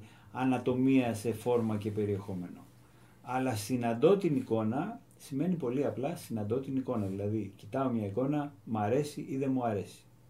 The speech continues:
Τελεία. Ή μου είναι αδιάφορη. Τρεις πιθανότητες έχουμε. Εκεί όμως μπαίνουν να ψάξουμε τι είναι αυτό που μας αρέσει.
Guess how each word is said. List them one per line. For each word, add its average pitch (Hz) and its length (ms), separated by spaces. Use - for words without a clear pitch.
Τελεία. 113 320
Ή 185 100
μου 180 120
είναι 170 140
αδιάφορη. 131 400
Τρεις 135 240
πιθανότητες 98 580
έχουμε. - 1200
Εκεί 233 300
όμως 147 560
μπαίνουν 214 580
να 208 140
ψάξουμε 226 520
τι 233 160
είναι 226 160
αυτό - 180
που 117 120
μας 107 160
αρέσει. 90 460